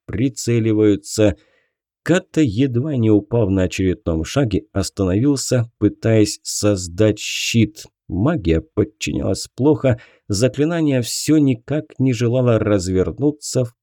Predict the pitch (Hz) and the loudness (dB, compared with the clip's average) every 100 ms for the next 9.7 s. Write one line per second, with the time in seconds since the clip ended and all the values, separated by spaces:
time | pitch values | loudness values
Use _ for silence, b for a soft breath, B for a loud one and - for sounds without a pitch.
0 | _ 127 123 117 117 - 110 101 98 98 | _ -2 0 -2 -4 -4 0 2 2 2
1 | 95 92 107 - - - 117 104 101 - | 0 0 0 -2 -8 -4 -4 2 2 2
2 | b b b _ _ _ 82 82 107 160 | b b b _ _ _ -12 -2 4 4
3 | - 101 76 - - _ _ - 90 143 | 2 0 0 -2 -12 _ _ -6 2 2
4 | 180 - 170 - 156 117 95 - - 127 | 2 -6 -6 -4 0 0 0 -4 -4 -6
5 | _ 120 117 - - _ 117 113 104 107 | _ -6 -2 -4 -6 _ -4 -2 4 4
6 | 104 - _ 90 82 104 170 165 - - | 4 0 _ -10 -2 2 2 0 -6 -14
7 | _ - - 135 165 - 156 156 - 139 | _ -12 -2 -2 -2 -2 -2 -2 -6 -2
8 | 131 123 113 110 110 - - 113 107 104 | -2 -4 -2 0 0 -2 -2 0 2 0
9 | 104 101 _ 135 123 107 95 | 0 -2 _ 0 4 4 4